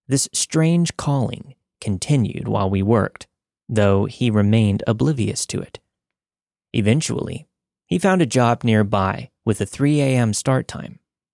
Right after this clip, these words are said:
As he left, I would watch him go and then go back to sleep. Strangely, I would hear him calling my name. By that time, our yurt was up,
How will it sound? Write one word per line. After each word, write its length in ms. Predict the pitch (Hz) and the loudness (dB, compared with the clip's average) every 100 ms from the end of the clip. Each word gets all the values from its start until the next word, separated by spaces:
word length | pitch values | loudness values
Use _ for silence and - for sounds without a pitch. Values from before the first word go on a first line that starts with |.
| _ _ _ | _ _ _
As 260 | - 127 120 | 0 2 4
he 120 | 160 | 2
left, 380 | 139 95 - - _ _ _ _ | 4 0 -4 -14 _ _ _ _
I 160 | 127 143 | 2 4
would 140 | 143 | 4
watch 320 | 135 147 - | 4 2 0
him 180 | 147 151 | 0 0
go 400 | 123 95 101 - _ _ _ - | 0 0 0 -4 _ _ _ -2
and 160 | 127 123 | 2 2
then 180 | 147 | 2
go 140 | 151 117 | 2 2
back 240 | 113 104 | 2 0
to 100 | - | -4
sleep. 460 | - - 80 - _ _ _ _ _ _ _ - | -4 -2 -2 -4 _ _ _ _ _ _ _ -14
Strangely, 800 | - 120 107 110 104 101 110 - _ _ _ - | -6 0 2 2 2 -2 -4 -8 _ _ _ -8
I 100 | 120 | -4
would 140 | 117 | -2
hear 260 | 110 - 151 | -2 -2 -2
him 220 | 156 175 | 0 -2
calling 420 | - 101 95 101 | -4 -4 -2 -2
my 140 | 113 127 | -2 -2
name. 480 | 135 185 185 - - _ _ _ _ _ _ _ _ _ _ _ 110 | -2 -2 -4 -8 -18 _ _ _ _ _ _ _ _ _ _ _ -2
By 100 | 107 | 2
that 320 | 113 - - | 2 0 -4
time, 460 | 131 123 98 107 - _ _ | 0 0 0 -6 -12 _ _
our 200 | 104 98 | -2 0
yurt 360 | 98 104 120 - | 2 2 0 0
was 200 | 113 104 | 0 0
up, 260 | 104 - | -4 -6